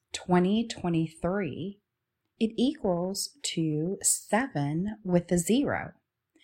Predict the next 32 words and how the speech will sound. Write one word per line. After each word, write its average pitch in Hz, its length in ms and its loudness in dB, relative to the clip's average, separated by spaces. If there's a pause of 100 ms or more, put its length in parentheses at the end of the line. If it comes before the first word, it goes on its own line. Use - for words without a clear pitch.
(300)
Now, 202 180 6
in 196 260 4
numerology, 170 1120 2
the 175 120 4
zero 160 720 0
is 175 160 -2
a 151 40 6
magnifier. 147 1200 0 (540)
It 190 140 8
magnifies 170 1300 2
all 175 160 0
the 175 160 0
other 170 160 0
numbers. 180 540 0
I 185 60 -2
mean, 190 340 0
think 277 180 0
about 143 320 -2
it. - 260 -10 (760)
Think 233 180 4
about 214 360 2
the 180 100 4
zero 170 960 -2 (640)
in 196 140 6
your 175 100 2
bank 185 340 2
account. - 600 -8 (480)
When 196 160 6
you 202 120 8
add 233 140 2
a 208 100 4
zero 160 920 0